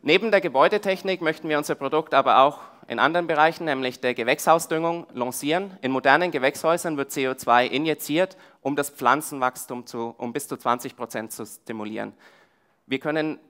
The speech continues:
für diesen Case unsere Anlage direkt neben ein Gewächshaus installieren und so das C O zwei kontinuierlich aus der Atmosphäre in das Gewächshaus einbringen. Unsere Vision ist allerdings die Bereitstellung von atmosphärischem C O zwei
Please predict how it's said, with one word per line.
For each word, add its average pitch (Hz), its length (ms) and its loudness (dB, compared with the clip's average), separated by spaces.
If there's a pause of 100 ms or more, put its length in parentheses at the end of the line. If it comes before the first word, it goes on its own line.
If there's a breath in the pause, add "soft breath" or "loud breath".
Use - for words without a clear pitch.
(160)
für 143 160 -10
diesen 175 260 -4
Case 160 320 0
unsere 151 280 -2
Anlage 143 420 2
direkt 175 360 -2
neben 143 220 -6
ein 123 140 -2
Gewächshaus 127 480 -2
installieren 127 600 -4
und 127 160 -10
so 139 120 -6
das 131 200 -6
C 139 160 -2
O 147 60 0
zwei 131 380 2 (260 loud breath)
kontinuierlich 139 800 -4
aus 127 180 2
der 117 140 4
Atmosphäre 120 680 -2 (220)
in 120 120 -4
das 123 160 -6
Gewächshaus 110 520 -6
einbringen. 104 560 -10 (3500 soft breath)
Unsere 170 320 0
Vision 180 400 4
ist - 160 0
allerdings 160 540 4
die 147 100 -2
Bereitstellung 156 720 2
von 135 180 -6
atmosphärischem 143 760 -2
C 120 180 -6
O 110 60 -6
zwei 123 480 0